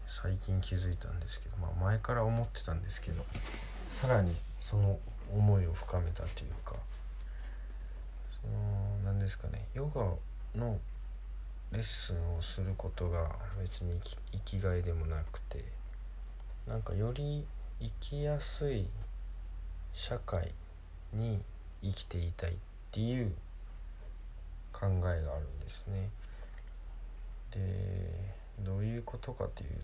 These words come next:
と、まあ、何ですか、普通に働けば普通に生きられる社会がいいなっていうことなんですけど、そんなにね、難しいことは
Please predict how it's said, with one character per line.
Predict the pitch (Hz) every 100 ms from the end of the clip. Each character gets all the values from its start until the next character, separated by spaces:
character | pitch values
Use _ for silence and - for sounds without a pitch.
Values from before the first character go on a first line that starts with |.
| -
と、 | 87 85 80 - - - - - - - - - - - - - - - - - - - - - - - - - - - -
ま | 104 95
あ、 |
何 | 92
で | 87
す | -
か、 | 101 - -
普 | -
通 | 110 123
に | 127
働 | 117 - 127 120
け | 131
ば | 110 95 - 98
普 | -
通 | - 104 104 107
に | 110 113 107 - -
生 | 98
き | -
ら | 107 110
れ | 113
る | 98 95 82 - - - - - - - - - -
社 | - 101
会 | - 90 80 - - - - - - - - - - - - - - - - - - - - - - - - -
が | 98
い | 90 87
い |
な | 85 85
っ | 85 -
て | -
い | 69 76 82 80
う | 76 - - - -
こ | - 85
と | 78
な | 78
ん | 78
で | -
す | -
け | -
ど、 |
そ | - -
ん | 113
な | 123
に | 120 117
ね、 | 104
難 | 98 98 104 113
し | - 110
い |
こ | 101 87
と |
は | 82